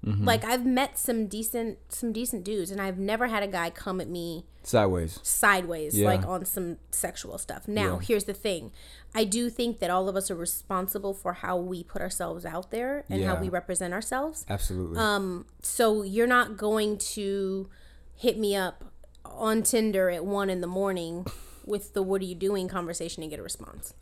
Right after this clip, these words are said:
Speaker 1: Right.
Speaker 2: Right?
Speaker 1: Right.
Speaker 2: You're not gonna just get my number out of the blue. Like, we need to have some type of
Speaker 1: You need to build.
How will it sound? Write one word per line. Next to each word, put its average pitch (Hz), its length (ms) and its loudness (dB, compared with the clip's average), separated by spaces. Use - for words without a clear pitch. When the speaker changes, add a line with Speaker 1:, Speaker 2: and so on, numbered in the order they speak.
Speaker 1:
Right. 98 180 0
Speaker 2:
Right? 185 320 0
Speaker 1:
Right. 196 200 0
Speaker 2:
You're 220 200 6
not 208 320 2
gonna 196 200 0
just 190 220 -2
get 208 100 -2
my 247 140 0
number 277 420 4
out 175 160 0
of 160 80 -6
the 170 60 -6
blue. 151 240 -6
Like, 190 140 -2
we 240 140 2
need 247 180 4
to 254 100 2
have 196 240 2
some 185 240 0
type 175 280 -4
of 170 380 -6
Speaker 1:
You 110 80 2
need 104 160 4
to 98 60 0
build. 80 320 0